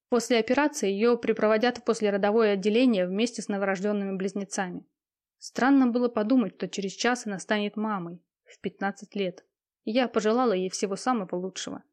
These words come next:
Когда я уже думала, что придётся и сегодня ночевать в больнице, в палату вошёл врач-консультант, высокий, тощий и властный.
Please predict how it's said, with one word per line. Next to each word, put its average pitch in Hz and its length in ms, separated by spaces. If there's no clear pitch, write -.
Когда 226 220
я 277 140
уже 247 160
думала, 254 360
что - 140
придётся 254 440
и 196 60
сегодня 262 420
ночевать 190 320
в 185 60
больнице, 196 500
в - 100
палату 269 340
вошёл 226 300
врач-консультант, 226 920
высокий, 220 500
тощий 233 460
и 190 40
властный. 185 500